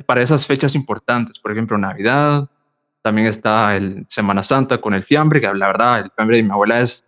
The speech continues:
es el mejor que existe. <laughs> El, el fiambre blanco... Eh, una vez lo probé, no mu-, no mucho me gustó, pero el, el que es, eh, de, de color, si lo podemos decir así, uf, el mejor.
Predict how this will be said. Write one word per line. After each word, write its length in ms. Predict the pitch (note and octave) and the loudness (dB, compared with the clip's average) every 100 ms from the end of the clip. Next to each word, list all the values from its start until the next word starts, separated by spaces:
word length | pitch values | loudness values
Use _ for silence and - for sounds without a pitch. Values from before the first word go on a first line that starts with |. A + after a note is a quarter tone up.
| _ | _
es 240 | C3 C3+ C3+ | -2 2 4
el 160 | C#3 | 4
mejor 380 | B2 G2+ B2 B2 | 2 2 2 2
que 80 | A#2+ | 0
existe. 680 | G#2+ C3+ C3+ - - G3 - | 0 2 0 0 -10 -10 -10
<laughs> 40 | - _ _ A3 G3+ _ _ _ - | -18 _ _ -20 -20 _ _ _ -2
El, 440 | C3+ C3 B2+ C3+ | 2 2 2 0
el 420 | D3 C#3 C#3 C3 | 2 4 6 4
fiambre 600 | A#2 C3+ D3 D3 D3+ C#3 A#2 | 2 0 2 4 4 4 4
blanco... 500 | B2 C#3 D#3 C3+ G#2 | 2 2 2 2 0
Eh, 540 | _ G#2 G#2 G#2 G2+ _ _ _ _ - | _ -6 -4 -6 -10 _ _ _ _ 0
una 180 | D#3 C#3+ | 2 4
vez 80 | |
lo 80 | D3+ | 2
probé, 240 | C#3 A#2 C3+ | 2 2 4
no 100 | C3+ | 2
mu-, 200 | C3+ C3+ | 0 -2
no 120 | C3 | -6
mucho 200 | C3+ C#3 | -6 -10
me 100 | B2+ | -12
gustó, 420 | G#2+ - C#3 C#3 | -12 -2 0 0
pero 340 | B2+ A2 G2 F#2 | 0 0 0 -2
el, 240 | F#2 F2+ _ _ _ _ - | -6 -14 _ _ _ _ -12
el 120 | G#2+ | -4
que 180 | G#2+ A2 | 2 2
es, 260 | A2+ - | 2 -2
eh, 340 | A#2+ G2 F#2 - _ | -2 -2 -4 -8 _
de, 260 | B2 B2+ B2 | -2 2 2
de 140 | C3 | 2
color, 400 | C3+ A2+ D#3+ G#3 | 4 6 4 2
si 80 | D#3+ | -2
lo 80 | B2 | 0
podemos 320 | A#2+ B2+ C#3 | 2 2 0
decir 200 | B2+ C3+ | -2 -2
así, 300 | C3+ G3+ G#3 _ _ _ | 2 0 0 _ _ _
uf, 260 | B2+ A#2 - _ _ | -8 -8 -10 _ _
el 160 | B2 A2+ | 0 2
mejor. 380 | G#2+ G#2 A2+ | 2 2 0